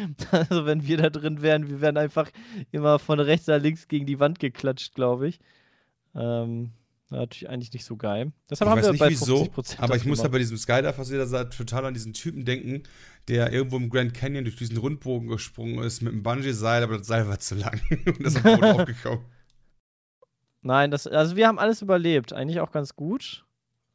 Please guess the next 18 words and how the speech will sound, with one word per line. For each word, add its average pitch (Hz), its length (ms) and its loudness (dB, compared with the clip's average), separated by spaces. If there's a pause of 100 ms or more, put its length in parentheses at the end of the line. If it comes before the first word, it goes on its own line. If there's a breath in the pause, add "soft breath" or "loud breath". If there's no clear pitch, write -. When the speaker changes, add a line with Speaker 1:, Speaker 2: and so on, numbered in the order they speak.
Speaker 1:
Äh, 131 520 -2 (1300)
alle, 139 280 0
alle 156 180 4
unbeschadet 165 720 2
da 135 80 6
rausgekommen 156 760 0
und 131 120 -4
am 127 140 -4
Anfang 147 360 0
haben 139 120 -2
wir 139 80 -2
dann 127 160 -2
so 123 80 -4
ein 123 60 -8
bisschen 123 220 -6
Training 190 380 2
gemacht, 170 600 0
äh, 135 60 -2